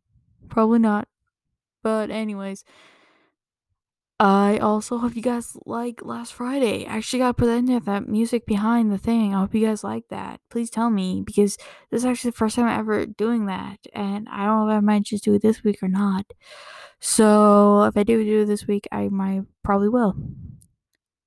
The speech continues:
That was actually, uh, I actually was like, "Maybe I should do this." Okay, see how it sounds. It sounds good. I'm gonna leave it in there.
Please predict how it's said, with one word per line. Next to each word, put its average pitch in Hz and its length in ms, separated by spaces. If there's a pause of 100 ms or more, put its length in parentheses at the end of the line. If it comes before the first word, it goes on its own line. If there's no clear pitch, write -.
(180)
That 196 160
was 202 100
actually, 196 880
uh, 202 240
I 190 220
actually 196 580
was 196 580
like, - 240
"Maybe 247 320
I 381 60
should - 220
do 240 140
this." 196 220
Okay, 220 440
see - 280
how 285 80
it 262 60
sounds. 185 400 (340)
It 240 100
sounds 349 440
good. 220 260
I'm 202 160
gonna 262 160
leave 226 240
it 202 100
in 202 200
there. - 360